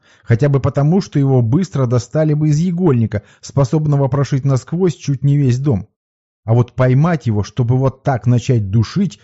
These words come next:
в скафандре несколько проблематично, как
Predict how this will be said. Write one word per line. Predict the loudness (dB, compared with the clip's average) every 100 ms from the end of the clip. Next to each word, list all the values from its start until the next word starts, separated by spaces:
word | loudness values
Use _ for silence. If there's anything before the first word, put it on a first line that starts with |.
| _
в | -10
скафандре | -2 -2 0 -2 0 0
несколько | 0 0 -2 -4 -4
проблематично, | -2 -2 -2 -2 -2 -6 -8 -10 -14 _
как | 0